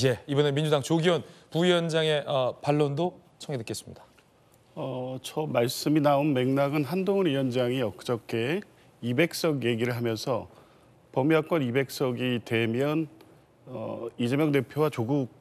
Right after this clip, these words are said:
Speaker 2: 대표가 셀프 사면하겠다 이 얘기를 했거든요. 이게 성립될 수 없는 얘기다를 하면서 이백 석의 의미를 강조한 얘기인데 그 연결시켜 보면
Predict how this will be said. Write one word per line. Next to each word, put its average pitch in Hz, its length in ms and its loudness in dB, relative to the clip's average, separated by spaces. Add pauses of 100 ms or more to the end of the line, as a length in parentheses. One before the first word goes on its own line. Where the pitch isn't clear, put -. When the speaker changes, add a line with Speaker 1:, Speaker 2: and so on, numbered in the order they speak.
(140)
Speaker 2:
대표가 113 560 -2
셀프 214 280 -4
사면하겠다 113 600 2
이 110 220 0
얘기를 156 340 2
했거든요. 113 420 -6
이게 147 380 2 (320)
성립될 226 440 2
수 170 140 0
없는 165 260 2
얘기다를 139 400 2
하면서 143 600 -2 (480)
이백 151 340 4
석의 220 280 4
의미를 170 400 0
강조한 147 540 -2
얘기인데 117 720 0
그 170 160 0
연결시켜 185 720 0
보면 147 440 0